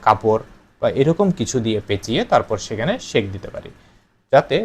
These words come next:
বরফ সরাসরি চামড়ার সংস্পর্শে না আসে। তাহলে অ্যাকিউট পেইনের মধ্যে আমরা হচ্ছে আপনাকে ঠান্ডা সেক দিব। আর যখন অ্যাকিউট পেইন বলতে তাহলে আমরা কি বুঝবো?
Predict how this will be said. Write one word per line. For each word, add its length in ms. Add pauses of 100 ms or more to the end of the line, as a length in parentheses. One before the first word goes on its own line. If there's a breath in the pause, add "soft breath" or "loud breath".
(120)
বরফ 300
সরাসরি 400
চামড়ার 340
সংস্পর্শে 500
না 140
আসে। 160 (840)
তাহলে 180 (200)
অ্যাকিউট 400 (100)
পেইনের 340
মধ্যে 260 (500)
আমরা 260
হচ্ছে 240 (1000)
আপনাকে 340 (340)
ঠান্ডা 320
সেক 140 (100)
দিব। 120 (1040)
আর 160 (720 soft breath)
যখন 460 (260)
অ্যাকিউট 400
পেইন 160 (100)
বলতে 240
তাহলে 240
আমরা 180
কি 160
বুঝবো? 220